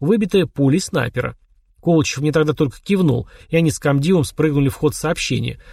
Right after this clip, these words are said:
а пятеро бойцов рванули искать засевшего ворога. Кстати, так и не нашли, снайпер успел свалить, а этот случай в общей чехарде отступления забылся через пять минут. И интересненько получается.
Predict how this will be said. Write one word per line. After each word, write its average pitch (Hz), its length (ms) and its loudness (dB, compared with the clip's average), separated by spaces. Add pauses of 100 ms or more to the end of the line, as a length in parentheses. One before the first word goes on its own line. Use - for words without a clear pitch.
(120)
а 185 100 2
пятеро 226 300 0
бойцов 175 460 0
рванули 160 420 2
искать 165 320 0
засевшего 143 520 -2
ворога. 127 440 -2 (480)
Кстати, - 300 -2
так 240 180 0
и 233 60 2
не 226 60 2
нашли, 165 380 0
снайпер 185 400 0
успел 175 300 -2
свалить, 170 500 -2
а 156 100 0
этот 147 160 0
случай 208 360 -2
в 135 60 2
общей 131 220 0
чехарде 139 420 0
отступления 220 560 0
забылся 135 440 0
через 139 280 -2
пять - 260 -4
минут. 180 280 0 (680)
И 131 120 2
интересненько 156 680 2
получается. 156 720 -2